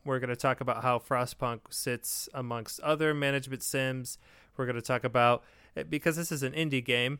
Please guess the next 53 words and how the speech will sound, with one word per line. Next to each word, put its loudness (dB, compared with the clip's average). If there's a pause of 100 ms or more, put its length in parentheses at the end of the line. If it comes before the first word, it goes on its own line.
(120)
right, -2
from -6
an -2
indie -2
studio -2
and -6
publisher, -4
we're -4
gonna -6
talk -6
about -4
sort -6
of -6
how, 0 (760)
eh, -12
it -8
operates 2
in -4
that 0
sphere 0
in -2
terms -8
of -6
the -6
video -6
games -8
industry -4
and, -4
and -6
how 2
it's -4
successful -4
and -4
whether 0
or -2
not 0
we're -2
still -4
gonna -4
be -4
talking -2
about -2
this -6
game -2
in -4
a -2
year -4
or -4
two -12
to -8
come, -10
or -2
if -6